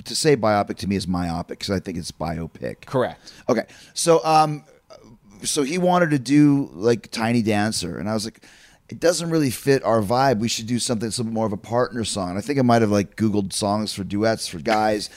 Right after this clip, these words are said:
Speaker 1: <laughs> and Me and My Shadow came up. And Tony Khan, uh, I don't know if he liked the idea,
Speaker 2: <laughs>
Speaker 1: but he said, "You can do it, just don't make it a dream sequence.
Speaker 2: Right.
Speaker 1: Make it like it really happens.
Speaker 2: Commit to it.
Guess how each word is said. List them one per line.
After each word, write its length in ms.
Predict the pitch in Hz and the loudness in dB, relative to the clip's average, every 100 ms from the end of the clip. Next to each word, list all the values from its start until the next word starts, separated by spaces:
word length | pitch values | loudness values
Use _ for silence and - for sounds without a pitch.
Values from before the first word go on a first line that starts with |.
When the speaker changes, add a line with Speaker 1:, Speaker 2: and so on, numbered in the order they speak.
| - | -20
Speaker 1:
<laughs> 140 | - | -6
and 200 | 113 120 | -2 2
Me 120 | 113 | 2
and 100 | 107 | 2
My 120 | 117 123 | 0 0
Shadow 340 | 165 160 160 | 0 0 0
came 240 | - 101 | -4 -8
up. 160 | 82 - | -10 -10
And 120 | 104 | -8
Tony 280 | 123 123 131 | -2 0 0
Khan, 480 | - 120 120 120 - - - - - | -2 -2 -2 -2 -8 -20 -20 -10 -2
uh, 280 | 101 95 - | 0 0 0
I 80 | 147 | 0
don't 260 | 196 190 | 0 -2
know 120 | 180 165 | -2 -2
if 120 | - | -4
he 100 | 139 | -6
liked 400 | 120 104 127 - | -4 -2 -2 -2
the 160 | 151 143 | 0 2
idea, 500 | 139 123 143 139 214 | 2 0 0 0 0
Speaker 2:
<laughs> 60 | 180 | -6
Speaker 1:
but 120 | 135 | -6
he 60 | |
said, 260 | 147 143 127 | -4 -2 -2
"You 100 | 123 | -6
can 200 | 123 117 | -6 -6
do 240 | 104 143 | -2 2
it, 160 | 139 104 | 2 0
just 260 | 110 131 - | -8 -8 -6
don't 160 | 127 | -4
make 200 | 123 120 | -4 -6
it 60 | 120 | -6
a 60 | |
dream 280 | 104 107 110 | -6 -6 -6
sequence. 540 | 98 87 - 50 - 117 | -6 -8 -12 -14 -8 -2
Speaker 2:
Right. 220 | 101 82 - | -2 -4 -2
Speaker 1:
Make 180 | 135 | 0
it 80 | 147 | 2
like 160 | 135 113 | 0 0
it 80 | 95 | -2
really 320 | 117 107 95 | 0 0 0
happens. 460 | 95 90 - - | -2 -4 -6 -8
Speaker 2:
Commit 240 | - 139 135 | -2 -2 -2
to 140 | 92 | -8
it. 80 | 87 | -10